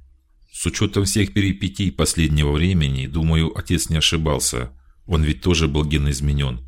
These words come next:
как и вы". "Нет, мы попали под разные виды влияния.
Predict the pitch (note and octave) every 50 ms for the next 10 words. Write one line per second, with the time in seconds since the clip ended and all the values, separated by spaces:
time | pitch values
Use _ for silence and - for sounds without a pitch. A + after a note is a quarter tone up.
0 | - - - E2+ E2 - - D2+ D#2 E2 D#2+ D#2+ D#2+ - _ _ _ _ _ _
1 | _ _ _ _ - D2+ C2+ C#2+ C#2+ C#2+ C#2 C#2 C2 B1+ C2 - - - - -
2 | - - - - - F#2 G#2+ - - E2+ D2+ - F2 F2 F2+ F2+ F2 - E2 D2+
3 | D2 D2+ D#2 E2 E2 D#2 D#2 E2 E2+ E2+ E2 D2+ D#2+ D#2+ D2 D2+ C#2 D2 D#2+ D#2+
4 | D#2 D#2 D2 C#2 C#2 C#2 C2+ B1+ B1+ C2 -